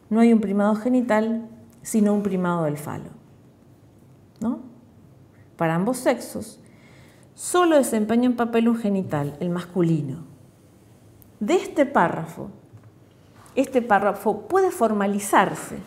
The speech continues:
como una proposición, como un razonamiento básico, y llevarse al lenguaje formal, que es este: todo X, phi de X. Para todo X, función fálica.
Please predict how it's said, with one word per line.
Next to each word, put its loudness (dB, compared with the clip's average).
como 2
una -2
proposición, -2
como 2
un 2
razonamiento 0
básico, -2
y 0
llevarse 4
al 2
lenguaje 0
formal, 0
que 2
es 2
este: -2
todo 2
X, -2
phi -8
de 2
X. -8
Para 6
todo 6
X, 0
función -4
fálica. -14